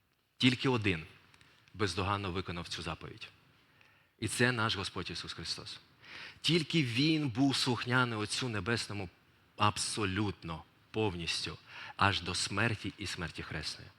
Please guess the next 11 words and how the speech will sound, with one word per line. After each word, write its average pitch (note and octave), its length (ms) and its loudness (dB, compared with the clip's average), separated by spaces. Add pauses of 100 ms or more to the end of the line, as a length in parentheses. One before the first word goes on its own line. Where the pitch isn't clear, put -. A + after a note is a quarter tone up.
(420)
І C3 80 4
саме C#3 380 4
через A#2 380 2
Його G#2 280 0
послуг F#2 600 -4 (440)
ми F#2+ 140 -6
з F2 100 -6
вами F#2+ 380 -2
отримуємо E2+ 600 -4
прощення F#2+ 420 -2
гріхів F2 380 -10